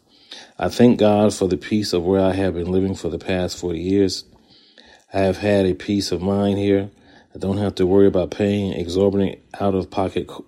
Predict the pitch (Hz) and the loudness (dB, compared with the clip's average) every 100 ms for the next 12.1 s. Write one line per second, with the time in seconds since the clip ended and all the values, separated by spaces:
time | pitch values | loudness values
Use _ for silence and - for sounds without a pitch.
0 | - 92 - 98 92 - - - - - | -8 -6 -4 -6 -4 -8 -10 -14 -20 -20
1 | - - - - 104 - 101 92 - - | -20 -20 -10 0 0 2 0 0 -10 -4
2 | 113 - 107 98 - 107 90 80 90 - | -2 0 0 0 2 2 2 -2 -4 0
3 | 98 92 98 95 95 101 98 87 87 85 | 0 2 0 -2 0 2 2 0 -6 -10
4 | - - - - - 95 95 98 92 90 | -14 -20 -20 -18 -6 -2 2 2 0 -2
5 | 85 - 95 - - 98 - 80 82 - | -4 0 -2 -2 -8 -6 -6 -10 -12 -18
6 | _ _ - - - - - 98 107 104 | _ _ -20 -20 -20 -20 -4 2 2 4
7 | 113 110 95 101 120 117 117 113 98 92 | 6 6 6 8 8 8 8 6 4 2
8 | - 104 95 95 90 95 87 98 90 85 | 4 4 6 4 2 0 2 0 0 0
9 | 101 101 98 98 - 101 - 95 92 87 | 0 0 -2 -2 0 0 0 -2 -2 -2
10 | 90 95 87 92 92 - 87 82 92 90 | -2 -2 -2 -4 -4 -4 -4 -4 -2 -2
11 | - 85 98 - - 90 - 80 85 92 | -4 -8 -8 -8 -8 -8 -8 -6 -4 -6
12 | 80 | -6